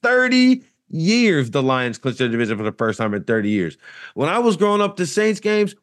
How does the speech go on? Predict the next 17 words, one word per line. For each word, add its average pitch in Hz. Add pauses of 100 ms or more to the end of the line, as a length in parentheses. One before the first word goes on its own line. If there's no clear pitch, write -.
we 214
went 226
with 185
bags 202
over 147
our 131
heads 139 (260)
because 165
if 170
the 175
team 226
won 208
four 220
games, 190 (220)
it 196
was 208
considered 208